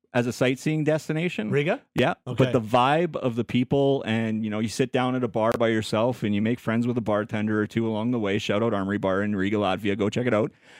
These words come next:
Speaker 2: Okay.
Speaker 1: Um, and you just interact with locals, and it's just, the vibe that they put forth is incredible.
Speaker 2: Okay, now Finland. On to, uh, it was the main host. It
Speaker 1: Yes.
Speaker 2: hosted the medal rounds, the gold medal games, so on and so forth.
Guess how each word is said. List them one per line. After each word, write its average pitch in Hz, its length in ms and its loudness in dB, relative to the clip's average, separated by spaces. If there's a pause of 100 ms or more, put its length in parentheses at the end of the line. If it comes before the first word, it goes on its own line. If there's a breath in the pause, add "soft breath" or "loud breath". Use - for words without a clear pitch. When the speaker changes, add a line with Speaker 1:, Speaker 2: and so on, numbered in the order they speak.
Speaker 2:
Okay. 120 240 -12
Speaker 1:
Um, 113 640 2
and 117 160 2
you 113 60 0
just 127 180 0
interact 120 460 2
with 107 140 0
locals, 123 500 0
and 117 720 0 (340)
it's 113 180 -4
just, 135 280 -2 (400)
the 110 120 0
vibe 120 360 0
that 139 100 -6
they 127 140 0
put 135 240 -2
forth 139 280 -4
is 147 120 -4
incredible. 139 400 -4
Speaker 2:
Okay, 131 240 -8
now 127 340 -4
Finland. 113 580 -4
On 117 300 -8
to, 120 420 -4
uh, 110 300 -4 (300 soft breath)
it 180 400 -2
was 170 240 2
the 139 640 2 (320)
main 156 460 2
host. 147 400 -4
It 113 80 0
Speaker 1:
Yes. 117 120 2
Speaker 2:
hosted 139 320 0
the 117 60 -6
medal 147 320 0
rounds, 139 400 0
the - 80 -12
gold 135 240 -2
medal 131 220 0
games, 123 260 -2
so 127 180 -6
on 127 120 -6
and 120 100 -10
so 123 220 -10
forth. 120 360 -10